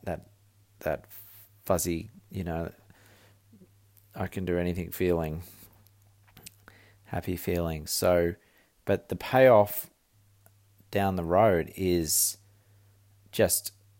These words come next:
you can do this for much longer without, you know, serious health problems. And, and, you know, um, I did some work with,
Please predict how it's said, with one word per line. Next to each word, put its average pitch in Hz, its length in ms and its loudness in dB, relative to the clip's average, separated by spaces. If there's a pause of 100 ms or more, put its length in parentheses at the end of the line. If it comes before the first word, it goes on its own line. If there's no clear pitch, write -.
(200)
you 104 100 -6
can 101 180 -4
do 107 300 0
this 87 320 0
for - 160 -6
much 87 300 -4
longer 87 480 -2 (480)
without, 87 540 -2 (600)
you 95 140 -6
know, 82 240 -6 (640)
serious 90 440 0
health 147 200 -2
problems. 80 400 -2
And, 113 200 -4 (180)
and, 98 320 -6 (880)
you - 160 -10
know, 87 240 -4 (280)
um, 90 500 -6 (3000)
I - 60 -6
did 117 240 -8
some 113 200 -2
work 87 340 -2
with, 87 300 -2